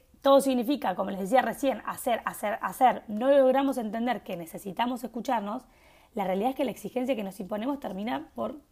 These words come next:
destruirnos, o sea, realmente, y simplemente porque no supimos ponerle un freno a tiempo.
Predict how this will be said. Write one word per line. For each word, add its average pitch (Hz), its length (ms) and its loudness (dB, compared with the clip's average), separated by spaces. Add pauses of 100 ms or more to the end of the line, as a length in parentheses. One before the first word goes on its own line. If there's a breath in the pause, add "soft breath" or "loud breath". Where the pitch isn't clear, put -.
(340)
destruirnos, 233 600 -4 (220)
o - 20 -20
sea, 185 180 -14
realmente, 226 520 -2 (320 loud breath)
y 254 80 2
simplemente 330 500 0
porque 214 220 -4
no 240 80 -4
supimos 254 560 -2 (100)
ponerle 233 600 -4
un 240 160 -6
freno 262 440 -2
a 180 100 -14
tiempo. 202 520 -4